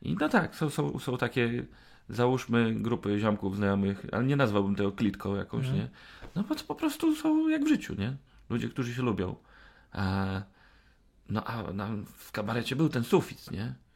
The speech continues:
Speaker 2: No.
Speaker 1: Że, że była, była jedna, wielka. I tam jesteś albo nie jesteś.
Speaker 2: No i ciężko było się
Speaker 1: No, ale
Speaker 2: przebić, no.
Speaker 1: no, z, z, za dużo jest w stand-upie tej samodzielności, że po prostu samemu napierdalasz. Bo możesz tak naprawdę się wyjebać na wszystkich w stand-upie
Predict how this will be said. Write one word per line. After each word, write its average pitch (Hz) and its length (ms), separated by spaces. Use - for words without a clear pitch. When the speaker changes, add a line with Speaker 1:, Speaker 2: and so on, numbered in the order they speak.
Speaker 2:
No. 120 140
Speaker 1:
Że, 104 120
że 101 120
była, 101 220
była 98 220
jedna, - 480
wielka. - 540
I 95 140
tam 101 200
jesteś 110 300
albo 120 180
nie 139 120
jesteś. 104 380
Speaker 2:
No 117 200
i 123 60
ciężko 120 340
było 117 140
się 123 220
Speaker 1:
No, 120 140
ale 147 160
Speaker 2:
przebić, 147 180
no. 131 80
Speaker 1:
no, 127 60
z, - 160
z, 117 340
za 123 120
dużo 160 300
jest 165 160
w - 160
stand-upie 151 400
tej 156 160
samodzielności, 170 800
że 107 80
po - 140
prostu 120 320
samemu 143 340
napierdalasz. 98 720
Bo 117 140
możesz 143 380
tak 127 160
naprawdę 127 420
się 123 120
wyjebać 117 460
na 110 60
wszystkich - 440
w - 60
stand-upie 101 460